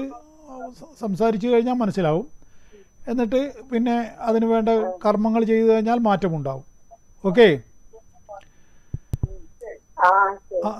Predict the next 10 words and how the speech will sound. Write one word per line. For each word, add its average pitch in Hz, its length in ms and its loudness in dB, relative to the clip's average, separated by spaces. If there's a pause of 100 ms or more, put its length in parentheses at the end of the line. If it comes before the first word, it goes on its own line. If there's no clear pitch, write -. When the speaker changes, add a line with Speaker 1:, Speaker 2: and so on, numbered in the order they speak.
Speaker 1:
നിങ്ങൾ 202 160 0 (120)
കൂത്തുപറമ്പിലല്ല, 220 600 4 (320)
അവിടുന്ന് 180 340 0
അടുത്താണല്ലോ 233 500 4
തലശ്ശേരി. 185 380 2 (1200)
എന്നെ 196 180 0 (420)
വിളിച്ചിട്ട് 196 380 0
ബന്ധപ്പെടും, 190 440 4
Speaker 2:
ആ, - 300 -10
ആ. - 20 -8